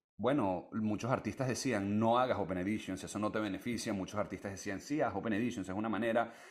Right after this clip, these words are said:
Había gente que era lo que tú decías, en el momento que Beeple, o antes lo hacíamos, no había problema. Luego después se convirtió como,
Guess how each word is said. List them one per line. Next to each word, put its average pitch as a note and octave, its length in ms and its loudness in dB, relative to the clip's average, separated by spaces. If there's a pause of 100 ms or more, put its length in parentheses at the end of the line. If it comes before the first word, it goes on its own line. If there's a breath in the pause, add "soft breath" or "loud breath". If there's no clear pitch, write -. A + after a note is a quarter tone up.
(160 loud breath)
Había G#2 260 2
gente B2 420 0
que G#2+ 80 -2
era G#2+ 80 2
lo B2+ 100 2
que G2 60 0
tú A#2+ 140 0
decías, A#2+ 340 2
en G#2 80 0
el G2 40 0
momento G2+ 220 0
que C3 80 2
Beeple, A2+ 400 0
o G2 100 4
antes G2+ 240 2
lo B2+ 80 2
hacíamos, C3+ 360 -2
no G2+ 60 2
había F#2 120 0
problema. G2+ 400 0
Luego G2+ 220 4
después A2 200 0
se - 120 -4
convirtió A2+ 420 0
como, C#3 320 2